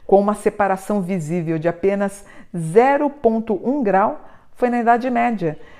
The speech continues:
antes do amanhecer do dia quatro de março de mil duzentos e vinte e seis. Essa conjunção Urano-Saturno, ela acontece de vinte em vinte anos, mas tão perfeita não é sempre. Por exemplo,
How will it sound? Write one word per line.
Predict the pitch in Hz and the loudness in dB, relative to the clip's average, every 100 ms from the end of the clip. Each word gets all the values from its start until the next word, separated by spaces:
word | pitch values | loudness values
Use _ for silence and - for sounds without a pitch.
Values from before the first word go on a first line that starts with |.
| - - | -20 0
antes | 214 285 302 269 226 | 2 2 0 -4 -2
do | 180 | 0
amanhecer | 196 180 180 175 - 190 226 | 0 0 -2 -4 0 2 2
do | 214 196 | 0 -4
dia | 165 170 | -4 -4
quatro | - 160 160 170 | 0 -2 0 -6
de | 165 | -4
março | 208 196 202 - - - - - - | -4 -4 -6 -10 -14 -14 -14 -20 -8
de | 156 170 | -4 -2
mil | 185 | -2
duzentos | 180 160 175 180 | -2 -2 -2 -2
e | 165 | -4
vinte | 160 170 | -6 -6
e | |
seis. | - 151 135 - - - - - - - | -6 -6 -6 -8 -20 -20 -20 -20 -20 -6
Essa | - 302 330 | 0 2 2
conjunção | 302 247 202 185 - 220 202 | 0 0 0 -4 0 0 2
Urano-Saturno, | 165 180 190 180 156 - 269 233 | 2 2 2 0 -4 0 0 0
ela | 180 | -2
acontece | 202 233 220 254 269 226 | -2 -2 0 -2 -2 -4
de | 247 | -4
vinte | 269 302 277 | -2 -4 -2
em | |
vinte | 269 277 - | -2 -2 0
anos, | 220 196 151 - - - - - - | 0 0 -2 -8 -20 -20 -20 -20 -6
mas | 190 208 - | -2 -2 -2
tão | - 349 392 | -2 -2 0
perfeita | 311 226 - - 254 285 - 175 151 - - - | 2 2 0 -4 0 0 -2 -4 -4 -6 -20 -12
não | 175 196 | -8 -6
é | |
sempre. | 175 - 220 214 165 147 - - - - | -4 0 0 0 -2 -4 -6 -20 -10 0
Por | 185 | 4
exemplo, | 190 214 196 175 | 4 2 0 -2